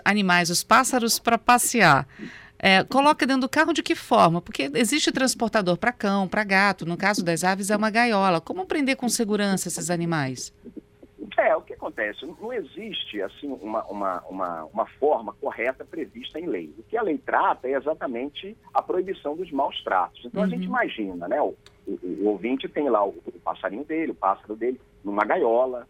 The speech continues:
Speaker 2: né? Essa gaiola vai ser transportada dentro do veículo, evitar que é, ser transportado, por exemplo,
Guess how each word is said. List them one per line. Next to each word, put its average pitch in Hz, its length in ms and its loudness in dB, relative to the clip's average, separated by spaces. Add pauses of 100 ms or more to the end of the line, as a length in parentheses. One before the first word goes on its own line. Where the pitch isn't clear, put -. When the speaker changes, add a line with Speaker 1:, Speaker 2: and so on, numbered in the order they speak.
(140)
Speaker 2:
né? 123 180 -8
Essa 104 140 -8
gaiola 101 260 -4
vai 98 120 -12
ser 101 120 -16
transportada 95 640 -10 (280)
dentro 117 340 -2
do 104 100 -10
veículo, 127 560 -2
evitar 113 360 -4
que - 120 -16
é, 85 80 -10 (360)
ser 95 100 -12
transportado, 98 480 -6
por 101 140 -12
exemplo, 95 280 -8